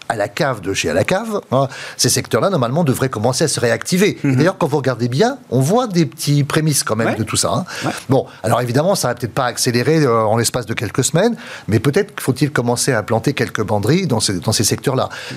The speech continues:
Speaker 1: Ça ne veut pas dire pour autant qu'il faut pas être présent sur le reste, hein. Et effectivement, il y a plein de secteurs qui s'activent. Donc, euh, je reviens pas sur tout ce qui est très cyclique, parce que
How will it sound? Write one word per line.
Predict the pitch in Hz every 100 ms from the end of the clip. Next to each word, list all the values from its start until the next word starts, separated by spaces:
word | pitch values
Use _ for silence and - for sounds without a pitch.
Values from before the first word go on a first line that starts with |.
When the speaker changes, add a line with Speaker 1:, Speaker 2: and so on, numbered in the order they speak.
| 123
Speaker 1:
Ça | - 160
ne | 139
veut | 135
pas | 131
dire | 120 117
pour | 98
autant | 101 285
qu'il | 277
faut | 139
pas | 123
être | 117
présent | 123 117
sur | 139 -
le | 127
reste, | 180 180 - 98
hein. | 95 - - - - - -
Et | 120 127
effectivement, | 107 110 127 131 208
il | 120
y |
a | 95
plein | 143
de | 143
secteurs | 135 127 165
qui | -
s'activent. | - 131 - 214 120 - - - -
Donc, | 135 - - -
euh, | 95 92 92
je |
reviens | - 113 127
pas | -
sur | 135 110
tout | -
ce | 107
qui | 113
est |
très | 107 117
cyclique, | - 131 196 180 -
parce |
que | 92